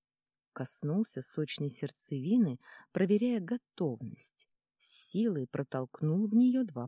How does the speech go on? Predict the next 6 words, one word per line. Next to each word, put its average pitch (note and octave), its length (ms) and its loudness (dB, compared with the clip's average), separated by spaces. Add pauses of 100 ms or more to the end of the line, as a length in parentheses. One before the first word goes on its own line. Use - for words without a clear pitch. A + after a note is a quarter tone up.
пальца. - 540 -10 (640)
Вынул C3 600 2 (340)
и C4+ 100 0
вошёл B3 440 -2
уже G3+ 220 0
по-взрослому, C#3+ 1040 -4